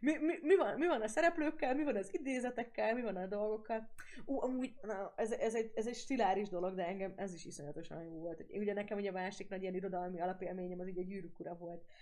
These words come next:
És ugye a Gyűrűk ura is, amitől olyan igazán érdekes, hogy nagyon sok ilyen rege, meg monda, meg vers, meg idézet van. És hogy itt is olyan érdekes és színes az univerzum attól, hogy ugye ott van a Gurney Halleck, aki folyamatosan ilyen idézeteket mond.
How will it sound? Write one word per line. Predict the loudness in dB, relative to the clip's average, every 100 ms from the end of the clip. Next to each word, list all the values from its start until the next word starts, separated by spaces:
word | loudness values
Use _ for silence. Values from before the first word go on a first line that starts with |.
| -14
És | 6
ugye | 8
a |
Gyűrűk | 8 4 4
ura | 2
is, | 2 0
amitől | -2 -2 -2
olyan | -2 -2
igazán | -2 -4 -4 -4
érdekes, | -4 -4 -6 -6 -8
hogy | -10 -12 -10 -10 -2
nagyon | 0 0 0
sok | -4 -8
ilyen | -8 -4
rege, | -2 0 -2 -4 -4
meg | -6 -4
monda, | -2 -2 -2 -4 -4 -4 -8
meg | -10 -4
vers, | -2 -2 -4 -8
meg | -10 -8
idézet | -4 -4 -4 -8 -8
van. | -8 -8 -12 -16
És | -4
hogy | -2 0
itt | 0 0
is | 0
olyan | 0
érdekes | 2 2 0 -2 -6
és | -6
színes | -6 -6 -6
az | -6
univerzum | -4 -2 -2 -2 -4
attól, | -6 -4 -2 -2
hogy | -4
ugye | -2
ott | -2 -2
van | -6
a | -6
Gurney | -4 -4 -4
Halleck, | -6 -6
aki | -8 -8
folyamatosan | -6 -6 -6 -10 -8
ilyen | -8 -6
idézeteket | -4 -4 -2 -4 -6 -8 -8
mond. | -8 -6